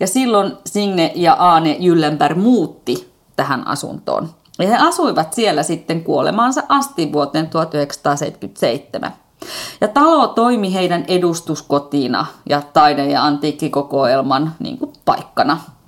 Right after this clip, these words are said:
Se oli hyvin tämmönen tuhat yhdeksänsataaluvun puolivälin oikein, oikein perinteinen porvariskoti, aika ylellinenkin, koska jos se menee sinne niin sanotulle, nyt puhutaan vanhasta puolesta, niin onhan se vähän niin kuin vanha tava myös. Siellä on antiikkihuonekaluja ja sitä vanhaa taidetta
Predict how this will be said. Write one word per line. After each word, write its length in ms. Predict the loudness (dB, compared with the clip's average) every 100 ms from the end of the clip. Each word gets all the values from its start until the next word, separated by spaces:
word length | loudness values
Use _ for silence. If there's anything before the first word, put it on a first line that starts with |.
| -6
Se 100 | 0
oli 120 | 2
hyvin 300 | 4 2 0
tämmönen 440 | 0 0 2 0 -2 -8 -20 -20 -16 0
tuhat 160 | 2 2
yhdeksänsataaluvun 500 | -2 2 2 2 2
puolivälin 580 | 2 2 4 4 2 2
oikein, 480 | 0 0 -2 -2 -4
oikein 300 | -4 -2 -2
perinteinen 600 | 0 0 0 0 0 0
porvariskoti, 1080 | 0 0 2 2 0 -2 -4 -2 -2 -2 2
aika 320 | 2 4 2 2
ylellinenkin, 1000 | 4 4 4 2 -2 -4 -6 -6 -6 -2
koska 260 | -4 -2
jos 200 | -2 -2
se 60 | -4
menee 200 | -2 -2
sinne 240 | -2 -4 -6 -4
niin 140 | -2
sanotulle, 380 | 0 -2 0 0
nyt 160 | -2 -4
puhutaan 400 | -4 0 0 2
vanhasta 480 | 2 2 -4 -6 -8
puolesta, 640 | -2 0 0 -2 -2 -4 -4 -16 -20 -18 -4
niin 160 | -2 2
onhan 320 | 2 2 0
se 140 | 0
vähän 200 | 0 0
niin 100 | -2
kuin 100 | -2
vanha 300 | 0 2 0
tava 340 | 2 2 4 4
myös. 300 | 2 -2 -2
Siellä 220 | 0 2
on 120 | 2
antiikkihuonekaluja 1120 | 0 0 -4 -2 2 2 0 0 0 2 2
ja 120 | 0
sitä 260 | 0 2 4
vanhaa 420 | 4 2 0 -2
taidetta 720 | 0 0 0 -2 -6 -4 -2